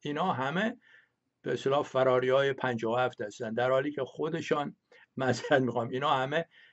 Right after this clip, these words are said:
اه، شورشی‌های پنجاه و هفت هستن، در حالی که خودشان فراری‌های پنجاه و هفت و پنجاه و شش به گفتهٔ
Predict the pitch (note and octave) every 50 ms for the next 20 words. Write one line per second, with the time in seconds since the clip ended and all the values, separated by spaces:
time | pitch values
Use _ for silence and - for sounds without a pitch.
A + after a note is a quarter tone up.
0 | _ _ - - A#2 A2+ A2 - - - - - - D3 D3 C#3 C3 B2 - D3
1 | D3+ D#3+ D3+ C3+ A#2+ A#2 A#2+ B2 A#2+ B2 A#2 A#2+ A2+ A2+ - _ A2+ A2 G#2 -
2 | - B2 A#2+ C3 C#3+ C#3+ C#3+ D3 D3 D3+ D3 C#3+ C#3 C3 _ D#3 E3 D#3+ - -
3 | D#3+ D#3+ D#3+ B2 - C3 C3 C3 B2 B2 C3 C3 C3+ C#3 D3 C#3 C3+ - C3 B2
4 | B2 A#2 A#2 A2+ A#2 A#2 B2+ C3+ - - C#3 B2 - A#2 A2+ A2+ A2+ A2+ A2 A2+
5 | - - D#3 - - B2 A#2+ B2 A#2 - - D3 C#3+ C#3+ C#3